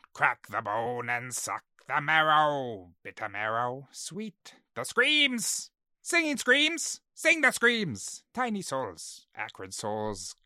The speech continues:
gobble them down! So sweet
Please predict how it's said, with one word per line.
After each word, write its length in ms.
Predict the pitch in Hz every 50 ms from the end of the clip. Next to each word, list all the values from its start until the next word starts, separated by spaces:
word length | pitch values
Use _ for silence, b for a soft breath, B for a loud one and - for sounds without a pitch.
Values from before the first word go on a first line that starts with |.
| _
gobble 400 | - 107 101 101 95 107 107 107
them 220 | 104 110 110 107 110
down! 720 | 107 113 120 123 135 143 147 151 156 147 139 123 110 107 b b b b b b b b b
So 340 | _ - - - 208 208 196
sweet 640 | 196 - - - - 202 202 196 202 - - - _